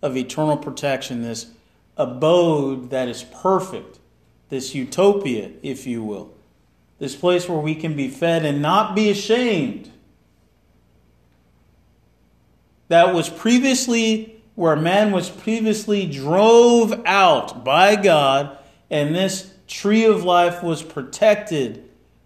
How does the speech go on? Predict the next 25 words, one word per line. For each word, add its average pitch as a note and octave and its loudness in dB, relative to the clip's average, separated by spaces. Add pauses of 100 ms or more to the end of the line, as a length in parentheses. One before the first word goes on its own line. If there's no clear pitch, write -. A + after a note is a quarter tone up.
by D3 2
a D3 0
cherubim, D#3+ 0
or E3+ 2
the D3+ 0
way G#3+ 4
to - -6
the D3 -6
tree C#3+ -6
of B2 -6
life A#2+ -6
was C3 -12
protected D#3+ -8
by C#3+ -4 (440)
this B2+ -10
cherubim D#3 0
that C3+ -2
have C3 -2
flaming F3+ -4
sword, D3+ -2 (360)
which, D3 -6 (460)
you C#3+ -10
know, B2+ -2
there C3+ -6
are, B2+ 2